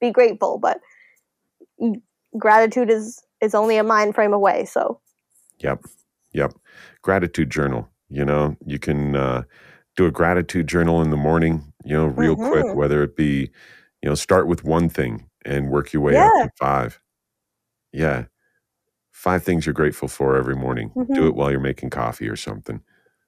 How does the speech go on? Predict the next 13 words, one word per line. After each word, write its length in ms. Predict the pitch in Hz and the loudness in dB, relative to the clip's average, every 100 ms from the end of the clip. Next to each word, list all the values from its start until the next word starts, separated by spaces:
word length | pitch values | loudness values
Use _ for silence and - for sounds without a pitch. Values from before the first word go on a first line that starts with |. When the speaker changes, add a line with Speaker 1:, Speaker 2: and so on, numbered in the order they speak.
| - | -6
Speaker 1:
Exactly. 640 | 247 233 285 320 247 - | -4 2 2 2 0 0
Or 160 | - 226 | 0 0
you 160 | 214 247 | 0 -2
can 100 | 269 | 0
Speaker 2:
Yeah. 20 | |
Speaker 1:
do 80 | 220 | 2
it 120 | 226 | 4
throughout 200 | 269 262 | 4 4
your 100 | 262 | 4
day. 240 | 294 339 | 4 4
Like, 260 | 269 196 - _ | 2 0 -2 _
d-, 80 | - | -16
do 80 | - | -14